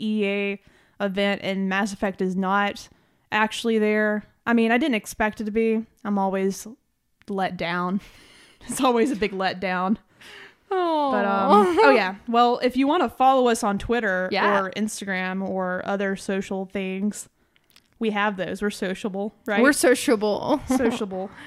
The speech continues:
Speaker 1: Um, you can definitely follow us on Instagram at J K Games Podcast, Twitter also at J K Games Podcast, Twitch.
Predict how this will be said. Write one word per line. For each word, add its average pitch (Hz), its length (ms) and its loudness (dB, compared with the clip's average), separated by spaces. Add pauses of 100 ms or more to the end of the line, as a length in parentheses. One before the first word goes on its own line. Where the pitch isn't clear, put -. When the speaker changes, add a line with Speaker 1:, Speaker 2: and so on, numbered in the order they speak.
(240)
Speaker 1:
Um, 214 360 2
you 240 100 2
can 262 100 0
definitely 254 320 0
follow 247 260 4
us 233 120 0
on 220 120 2
Instagram 226 560 0
at 294 260 -2
J 226 220 2
K 220 200 -2
Games 185 300 -6
Podcast, 277 800 -4
Twitter 339 440 0
also 269 440 2
at 196 320 -4
J 190 200 -4
K 185 200 -6
Games 175 260 -8
Podcast, 214 680 -6 (460)
Twitch. - 500 -2